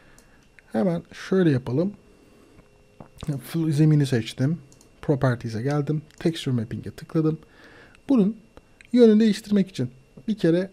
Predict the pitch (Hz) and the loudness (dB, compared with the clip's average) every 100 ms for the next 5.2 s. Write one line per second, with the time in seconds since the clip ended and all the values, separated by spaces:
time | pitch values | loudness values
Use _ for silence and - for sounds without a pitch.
0 | _ - - 180 160 - - - 165 190 | _ -16 -6 -4 -4 -8 -10 -2 0 2
1 | 214 190 127 - 120 117 185 - - 220 | 2 2 -2 -4 -6 -4 -6 -8 -4 -4
2 | - 202 196 135 113 101 - 92 - - | -2 -4 -2 -2 -6 -12 -12 -16 -16 -18
3 | - - _ _ _ _ _ 233 220 151 | -20 -20 _ _ _ _ _ 2 4 2
4 | 131 180 190 - _ 185 170 175 139 131 | -2 -4 -6 -6 _ -2 0 2 0 -2
5 | - | -12